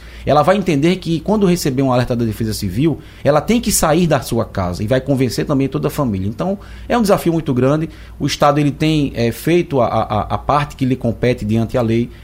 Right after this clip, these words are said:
Os municípios têm procurado também atender, mas é, é, é uma, é uma situação que vai envolver a participação de, de vários atores, inclusive do Poder Judiciário, porque é uma questão,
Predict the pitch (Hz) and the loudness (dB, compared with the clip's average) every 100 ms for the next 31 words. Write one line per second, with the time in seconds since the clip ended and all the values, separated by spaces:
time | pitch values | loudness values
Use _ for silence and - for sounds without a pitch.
0 | - - 139 160 151 - 165 - - 185 | -20 -4 0 2 2 0 -2 -2 -2 -2
1 | 180 151 147 135 127 131 113 127 120 117 | 0 0 2 2 2 0 0 2 0 0
2 | 104 104 120 - - - 110 143 156 160 | 0 0 -2 -6 -20 -4 2 4 4 2
3 | 160 131 - 147 165 160 147 151 - 147 | 2 0 0 2 0 0 0 -2 0 -2
4 | 151 151 160 156 143 143 151 - 139 135 | 0 -4 -2 -2 0 2 2 0 -2 -4
5 | - 139 135 135 131 120 117 113 131 127 | -2 -2 -2 -2 -2 -4 -8 0 2 2
6 | 117 - 104 139 156 139 151 147 147 135 | 0 0 0 0 0 0 0 -2 -2 0
7 | 127 127 120 120 123 - 131 127 123 127 | 0 -2 -2 0 0 0 -4 -2 0 0
8 | 120 104 - 135 | -2 -4 -2 -2